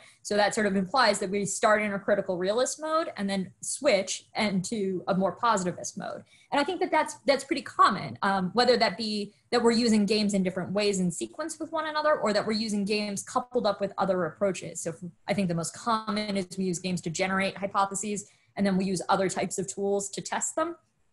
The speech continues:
But it doesn't have to work that way, right? Um, there are other ways to combine them, um, into,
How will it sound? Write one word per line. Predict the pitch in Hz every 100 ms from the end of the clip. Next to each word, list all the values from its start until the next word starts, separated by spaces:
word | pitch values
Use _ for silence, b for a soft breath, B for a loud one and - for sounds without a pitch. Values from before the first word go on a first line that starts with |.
| _ - -
But | 233
it | 208
doesn't | - 226
have | - 254 - -
to | 214
work | 156 170 -
that | - -
way, | - -
right? | - 185 180 b b -
Um, | 196 180
there | 170 196
are | 190
other | 220 208 202
ways | 190 175
to | 170
combine | 190 175 170 175
them, | 165 156 156 151 -
um, | 180 170 160
into, | 202 196 175 - 190 175